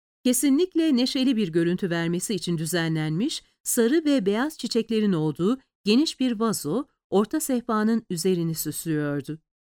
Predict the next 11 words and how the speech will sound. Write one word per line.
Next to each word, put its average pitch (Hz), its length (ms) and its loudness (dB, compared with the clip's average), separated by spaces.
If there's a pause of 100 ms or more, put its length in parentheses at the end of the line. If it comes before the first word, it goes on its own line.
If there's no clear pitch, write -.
(320)
Dukes, 214 320 0 (280)
ellerini 254 580 4
bel 240 180 0
seviyesinde 175 800 0 (240)
arkasında 254 640 0
kilitleyerek 220 800 -2 (220)
karşılarında 175 680 0
duruyordu. 151 640 -4 (600)
"Sorgulamaya 202 800 4
hazırlanan 185 640 0
bir 247 160 -2